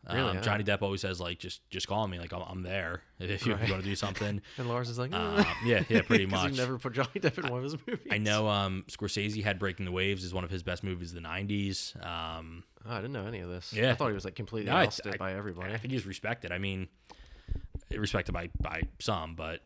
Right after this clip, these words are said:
Speaker 2: but yeah, I mean, obviously there's, there's some, some, some things that he was working through in that movie, and he's definitely a, a unique, unique guy. A lot of quirks, a lot of, um, a lot of oddities, but,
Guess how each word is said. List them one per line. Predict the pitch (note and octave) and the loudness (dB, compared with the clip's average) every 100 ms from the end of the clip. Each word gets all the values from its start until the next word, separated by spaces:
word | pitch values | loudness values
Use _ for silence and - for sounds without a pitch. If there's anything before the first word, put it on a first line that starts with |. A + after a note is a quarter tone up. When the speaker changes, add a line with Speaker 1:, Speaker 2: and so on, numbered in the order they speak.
| - - - - - - _ | -20 -20 -20 -20 -20 -20 _
Speaker 2:
but | F3 | 2
yeah, | E3 F2+ | 4 4
I | G#2 | 6
mean, | A#2+ | 4
obviously | A2+ A2 G2 F#2 | 6 4 2 0
there's, | F2+ E2+ F2 - | -2 -2 -2 -2
there's | F#2 F2 | -2 -2
some, | F2 E2 E2 E2+ - - - - - _ - | -2 -4 -6 -8 -12 -20 -18 -18 -18 _ -10
some, | - F2+ | -4 -4
some | F2 F#2+ | -2 -4
things | F#2+ F2+ | -2 -2
that | F2+ | 0
he | |
was | F#2+ F2 | -2 2
working | F#2+ F#2+ F2 | 0 0 -6
through | F2 | -6
in | F2 | -6
that | F2 | -4
movie, | F2 E2+ E2+ | -4 -6 -8
and | F2 | -10
he's | E2+ | -8
definitely | F2 - F2 F2 | -8 -8 -8 -8
a, | F#2 - | -10 -8
a | G2 | -8
unique, | F2+ F2+ E2+ - - - | -6 -6 -8 -14 -14 -6
unique | G2 F#2 | -4 -4
guy. | - D#2+ - E2+ - - - | -6 -8 -6 -10 -12 -16 -10
A | E2+ | -8
lot | F2+ F2+ E2 | -4 -2 -2
of | E2 - | -6 -10
quirks, | - E2+ E2 - | -8 -6 -6 -6
a | |
lot | E2+ D#2+ | -8 -8
of, | E2 - _ - - - - - - _ _ _ | -12 -16 _ -20 -20 -20 -20 -20 -20 _ _ _
um, | - - - D#2+ - - _ _ _ _ _ - _ _ | -4 -4 -4 -8 -12 -16 _ _ _ _ _ -14 _ _
a | |
lot | A#2 F#2+ | 2 2
of | |
oddities, | E2+ D#2+ E2 E2 | 2 0 -2 -6
but, | - F2 E2+ | -2 -2 -2